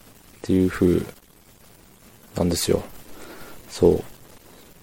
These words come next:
だからね、連休で、すごい昨日の夜はね、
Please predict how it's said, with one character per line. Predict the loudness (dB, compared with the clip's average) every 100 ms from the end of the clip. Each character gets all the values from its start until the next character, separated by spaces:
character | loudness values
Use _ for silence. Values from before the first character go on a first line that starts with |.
| -20 -20 -10
だ | -6
か | -2
ら | -2
ね、 | -2 0
連 | 0 0
休 | 2 4 4 4 2 2 0 -6 -20 -20 -20 -20 -20 -20 -6
で、 | 0 2 2 -2 -8 _ _ _ _
す | -10
ご | 0 0
い |
昨 | 0 0
日 |
の | 2 2 4
夜 | 4 4
は | 2 -2
ね、 | -6 -8